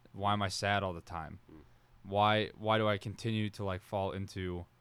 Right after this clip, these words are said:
Speaker 1: this sin over and over again?" If you want, <laughs> like, if you want an answer to these questions, but not even just an answer,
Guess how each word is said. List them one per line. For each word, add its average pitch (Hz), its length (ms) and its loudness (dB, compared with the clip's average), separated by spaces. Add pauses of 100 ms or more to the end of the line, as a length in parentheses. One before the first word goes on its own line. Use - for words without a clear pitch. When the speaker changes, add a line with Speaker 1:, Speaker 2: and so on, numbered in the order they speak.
(640)
Speaker 1:
this 101 180 -6
sin 98 380 -2
over 98 340 -2
and 85 140 -6
over 90 300 -6
again?" 85 340 -12 (760)
If 104 100 -10
you 107 100 -2
want, 113 240 0 (280)
<laughs> - 260 -14
like, 107 180 -4
if 104 80 -4
you 110 80 -2
want 127 200 2
an 110 60 -2
answer 117 180 -2
to 123 40 -4
these 120 120 -2
questions, 131 260 -2
but 131 100 0
not 170 140 0
even 139 140 0
just 107 140 -6
an 113 120 -6
answer, 117 500 -4